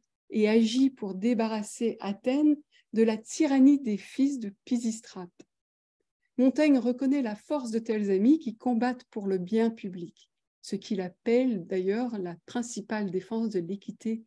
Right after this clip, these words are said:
et de la liberté. Ce passage, qui est l'un des allonge-, des allongeailles, allongeailles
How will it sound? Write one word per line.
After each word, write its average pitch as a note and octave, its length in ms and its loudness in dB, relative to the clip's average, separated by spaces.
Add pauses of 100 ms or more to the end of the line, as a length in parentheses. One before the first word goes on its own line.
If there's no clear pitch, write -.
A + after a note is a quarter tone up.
(220)
et G3 140 -6
de F#3 80 -8
la F3+ 180 -8
liberté. F3 600 -14 (1300)
Ce - 180 -2
passage, C#4+ 640 0
qui B3 280 2
est B3+ 40 4
l'un C#4 260 6
des A#3 240 4
allonge-, A3+ 540 -2 (280)
des G3+ 280 -2
allongeailles, A#3 800 2 (160)
allongeailles A3+ 880 0